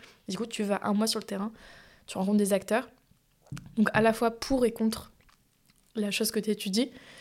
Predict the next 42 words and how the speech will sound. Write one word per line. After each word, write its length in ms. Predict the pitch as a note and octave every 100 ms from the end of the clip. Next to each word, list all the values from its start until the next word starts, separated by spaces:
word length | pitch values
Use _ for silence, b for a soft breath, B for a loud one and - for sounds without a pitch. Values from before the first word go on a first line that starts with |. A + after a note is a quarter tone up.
| B B B -
Euh, 420 | G#3+ G#3 G#3 G3+ G3+
donc 220 | G#3 G#3
c'est 100 | G3+
vraiment 320 | G#3 C4 -
une 80 | G#3
expérience 400 | G#3 G3+ G3 - -
hyper 260 | B3+ C4
enrichissante, 460 | A#3 A#3 A3+ A3+ A#3
vraiment, 200 | G3+ G#3+
c'est, 180 | - F3+
c'est 180 | -
chouette, 260 | F#3+ G#3+ C4
c'est 220 | - -
un 80 | F3+
peu 140 | G#3+
dur, 200 | A3 A#3
c'est 140 | A#3+ -
très 220 | - A#3
intense. 400 | A3+ A3+ C4+ - B B B B B -
Et 40 |
du 100 | G3
coup, 60 | B3
en 40 |
fait, 140 | A#3+ A#3+
toute 200 | C#4 B3
l'année, 260 | A3+ A#3+
tu, 420 | B3 - G3+ G3
tu, 960 | F#3+ - - F#3+ G3 F#3+ F#3+ F#3 F#3 F#3
tu 80 | -
fais 140 | -
des 140 | F#3+ F#3+
recherches, 420 | G3+ G3 G3+ -
tu 260 | - G3 F#3
lis 140 | F#3+
plein 180 | F#3+ A3
de 60 | A3
journaux, 320 | G#3+ G#3 G3
tu 580 | - - G3 F#3+ F#3+ F#3+
lis 160 | G3
beaucoup 220 | G3 G3 A3
de 60 |
théories, 380 | - A3 G3